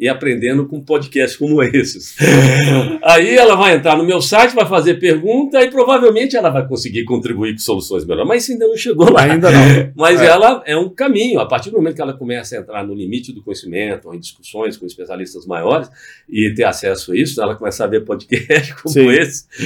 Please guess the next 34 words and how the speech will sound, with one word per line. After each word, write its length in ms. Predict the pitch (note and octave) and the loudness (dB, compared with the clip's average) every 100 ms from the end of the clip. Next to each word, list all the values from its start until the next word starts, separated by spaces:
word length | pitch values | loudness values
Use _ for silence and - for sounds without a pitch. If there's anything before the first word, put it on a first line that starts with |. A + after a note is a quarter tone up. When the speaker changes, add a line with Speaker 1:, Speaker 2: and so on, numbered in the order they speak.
| A#2+ A#2+ A2 G#2+ | -4 -2 -4 -2
Speaker 1:
ela 160 | D3+ F3 | 0 2
vai 140 | G3 | 2
falar, 180 | G#3 E3+ | 0 -4
"Mas 140 | G#3+ | -4
do 80 | D4+ | -4
que 120 | A#3+ | -4
que 80 | F4 | -2
ele 120 | A3+ | -2
tá 100 | D3 | -2
falando, 360 | C3 A#2 F#2+ F2 | 0 0 0 -4
né?" 200 | G2+ B2+ - _ _ | -6 -8 -14 _ _
E, 120 | E3+ | 4
obviamente, 720 | G#3+ C3+ C3+ A#3 C#3+ A3 F#3+ | 6 6 2 0 -2 -2 -6
deixa 280 | B2 C#3 C3+ | -8 -6 -2
eu 60 | B3 | -2
ver 100 | C4 | 0
o 40 | |
livro 280 | F3 F3 C#3 | 0 -2 -2
que 80 | C3+ | -4
ele 100 | B2 | -4
citou 360 | - A#2 A#2 | -4 -2 0
ali. 280 | G2+ F2+ F2 - - - | 0 0 -8 -14 -18 -10
Aí 580 | E3 F#3 D3+ D3+ G3 B3+ - | 0 2 2 2 0 -2 -4
ela 260 | C3+ D#3 | -4 -4
Speaker 2:
Sim. 100 | C#3 C#4+ | -4 2
Speaker 1:
começa, 420 | B2+ A#2+ B2+ F#3 | 2 2 -4 -6
a, 400 | G3+ A#3 B2 A#2 | -6 -4 -4 -4
obviamente, 580 | G#2+ A2+ A2 F#2+ G#2+ A2+ | -2 -4 -4 -8 -8 -10
a, 140 | D3+ C3 - | -12 -14 -8
a 240 | G2 F#2+ | -8 -8
ter 200 | - G2+ | -4 -4
saltos 440 | - - G#2+ G#2+ A2+ | -4 -2 -2 -2 -6
maiores 760 | A#2 G#2 F#2+ A2 D3 C#3 - - | -4 -2 -2 -2 -6 -10 -14 -8
e, 600 | G#2 G#2 G2 F#2+ E2+ | -6 -4 -4 -2 -2